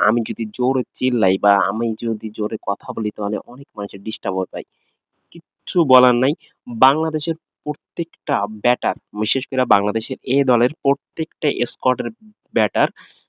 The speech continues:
ভাই, আমার মনে করি প্রত্যেকটা দর্শক আপনাদের পায়ের জুতাটা হাতে নেন। হাতে নেওয়ার পর তার কলারটা ধরেন। ধরার পরে যা করার লাগে ওইটা করেন। কারণ ভাই, বাংলাদেশ পাকিস্তান মাত্র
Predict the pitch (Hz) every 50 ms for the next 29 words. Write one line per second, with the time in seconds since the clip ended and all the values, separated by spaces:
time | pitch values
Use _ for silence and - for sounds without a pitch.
0 | _ _ - 107 98 113 117 120 131 139 139 147 180 208 _ _ _ _ - 131
1 | 135 147 151 147 139 135 135 135 135 - 139 135 147 156 - _ - 135 - _
2 | - 143 - - 139 135 120 127 123 117 - 139 135 - 107 - 113 117 113 123
3 | 127 - _ _ 117 113 120 123 123 120 113 120 117 - 120 117 117 110 - -
4 | 107 - - 120 117 117 120 139 160 - - - 113 - - 127 127 127 123 123
5 | - - 123 - - 120 117 - - 120 123 123 - - - 120 113 104 107 107
6 | 127 156 - - - - - _ _ - 113 127 123 127 143 147 - - 143 143
7 | 131 120 110 - 131 117 120 135 147 - - 139 139 131 120 113 107 104 98 95
8 | - _ _ - 120 127 120 123 104 98 95 - - _ _ _ _ _ _ _
9 | _ - - 143 147 170 170 156 120 117 131 160 - _ _ _ _ _ _ _
10 | _ _ _ _ _ _ _ _ _ _ _ _ _ _ - 139 123 123 139 151
11 | 180 202 220 208 156 147 147 151 175 196 - - _ _ - 147 - - 196 185
12 | - - 190 185 165 143 - -